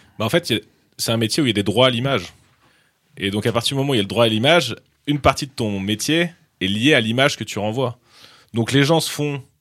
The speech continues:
une image sur l'image que tu renvoies, mais du coup, ils demandent un peu d'exemplarité, un peu comme, euh, peut-être pas un politique, mais typiquement les grands patrons d'industrie représentent un groupe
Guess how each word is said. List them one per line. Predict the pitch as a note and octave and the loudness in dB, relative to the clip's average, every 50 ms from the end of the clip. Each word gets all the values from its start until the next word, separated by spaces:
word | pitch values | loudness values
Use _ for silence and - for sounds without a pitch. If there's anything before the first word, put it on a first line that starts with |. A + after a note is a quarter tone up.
| _ _ - C#3+ - _ _ _ _ _ _ _ _ _ _ _ - - - _ _ - - - - - - | _ _ -20 -20 -20 _ _ _ _ _ _ _ _ _ _ _ -20 -20 -20 _ _ -20 -18 -18 -12 -6 0
une | B2+ B2+ | 2 4
image | C3 C3+ D3 C#3+ - | 6 6 6 6 6
sur | - C3 - - - | 4 0 -2 -2 -2
l'image | B2 B2+ B2+ A2+ - | 0 2 2 2 2
que | - | 0
tu | A2 - - | -4 -2 0
renvoies, | G#2 G#2 G#2+ A2+ C#3+ E3+ G#3 G#3 - _ - | 2 2 4 6 6 4 4 2 -2 _ -6
mais | - F#2+ | -6 -4
du | G#2 A2 G#2+ | -4 -4 -2
coup, | - E3+ G3 | 0 0 0
ils | F#3 D3+ B2+ B2 A#2 | 2 2 0 2 4
demandent | A#2 A#2 C#3+ D3+ C#3 | 4 4 4 4 2
un | B2 | 2
peu | C3 C#3 | 2 2
d'exemplarité, | C3+ B2 B2+ A#2 C#3+ C3+ C#3+ C#3+ - F#3+ | 0 2 0 2 2 2 2 2 2 2
un | C3 C3 B2 | 2 2 2
peu | - - F3+ | 2 0 0
comme, | - - C3+ D3 E3 D#3+ - - - - - - - _ _ - - | 2 2 2 2 0 -2 -6 -10 -20 -20 -20 -20 -20 _ _ -12 -6
euh, | - F#2+ G2 F#2 | -2 -2 -2 -2
peut-être | - - B2+ B2 C#3 C3 - | 0 0 0 2 0 0 0
pas | - C3+ | 0 0
un | B2+ A2+ | 2 2
politique, | - C3+ C#3+ D3+ - A3+ F#3+ - | 2 0 0 0 -2 -6 -4 0
mais | B2+ A2 G#2 F#2 | 0 0 0 0
typiquement | - - B2 A#2+ C3 A#2+ C3+ C3+ C#3 C#3 | -2 -8 -10 -10 -8 -4 -2 0 0 2
les | A#2 G2+ | 0 -2
grands | - G2+ A2+ B2 | -2 0 0 2
patrons | A#2+ B2 A2+ - - A#2+ A#2 | 2 2 0 -2 -4 -8 -8
d'industrie | A2+ G#2 G2 G2 - - D3+ G3+ G3 _ _ _ _ _ _ _ _ _ _ _ _ _ _ _ _ - - _ - | -6 -6 -8 -8 -6 -6 -6 -8 -8 _ _ _ _ _ _ _ _ _ _ _ _ _ _ _ _ -20 -18 _ -4
représentent | G2 F#2 B2+ C#3 - - C#3+ C3 C3+ B2 A2 | 0 4 4 4 4 2 0 0 0 0 -2
un | G#2 | -4
groupe | G#2 G2+ D#3 - - | -2 -2 -2 -2 -4